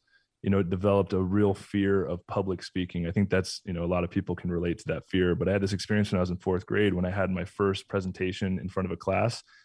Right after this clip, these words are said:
and I was unprepared and I went and, you know, stood up in front of the class and I froze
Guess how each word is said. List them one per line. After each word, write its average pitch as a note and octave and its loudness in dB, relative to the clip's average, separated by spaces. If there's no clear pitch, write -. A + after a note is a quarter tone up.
and F2+ -6
I F2+ 0
was F2+ 2
unprepared F#2+ 2
and E2+ -10
I E2+ -8
went F#2 -2
and, F2 -4
you F2+ -4
know, E2+ -2
stood - 2
up G2+ 2
in G2 4
front G2 0
of F2 -6
the - -12
class F#2+ 0
and F#2 -4
I E2+ -2
froze F#2 0